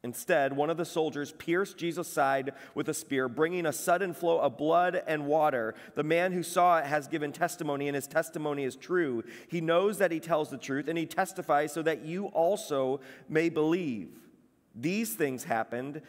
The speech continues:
so that the scripture would be fulfilled. "Not one of his bones will be broken." And as another scripture says, "They will look on the one they have pierced."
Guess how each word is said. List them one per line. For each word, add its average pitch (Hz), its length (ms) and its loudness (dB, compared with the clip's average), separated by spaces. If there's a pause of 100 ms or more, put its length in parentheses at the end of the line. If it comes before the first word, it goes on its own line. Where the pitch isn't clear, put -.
(140)
so 175 160 2
that 165 200 2
the 160 60 -2
scripture 208 580 -2
would 185 220 0
be 170 140 -4
fulfilled. 143 720 -2 (180)
"Not 160 300 2
one 165 220 2
of 190 100 0
his 170 140 2
bones 165 400 0
will 131 80 -2
be 117 100 -4
broken." 98 480 -6 (560)
And 147 140 2
as 160 120 2
another 170 360 2
scripture 160 320 -6
says, 131 440 2 (220)
"They 170 140 4
will 151 280 0
look 180 320 2
on 160 200 0
the 143 80 0
one 131 720 0 (640)
they 110 80 -6
have 101 160 -4
pierced." - 640 -8